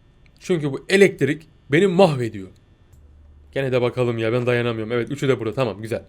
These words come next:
Şöyle bakayım dedim bir arkadaşlar. İnsan dayanamıyor ya. Saat bir olsun, direkt bakacağım. Direkt bak. Hadi, hadi, hadi, hadi abi, hadi.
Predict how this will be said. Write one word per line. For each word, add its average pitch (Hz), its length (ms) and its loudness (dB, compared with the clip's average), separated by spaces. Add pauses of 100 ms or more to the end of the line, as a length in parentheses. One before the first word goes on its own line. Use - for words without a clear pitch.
(400)
Şöyle 151 220 0
bakayım 156 340 0
dedim 120 220 -2
bir 117 60 0
arkadaşlar. 110 480 -2 (840)
İnsan 123 300 -4
dayanamıyor 131 480 0
ya. 120 280 -4 (680)
Saat 139 380 -2
bir 143 140 0
olsun, 139 320 0
direkt 131 220 -2
bakacağım. 101 340 -8 (420)
Direkt 139 280 2
bak. 95 240 -8 (1300)
Hadi, 117 200 -8
hadi, 123 280 -4
hadi, 135 300 0
hadi 156 280 4
abi, 135 280 4
hadi. 139 540 4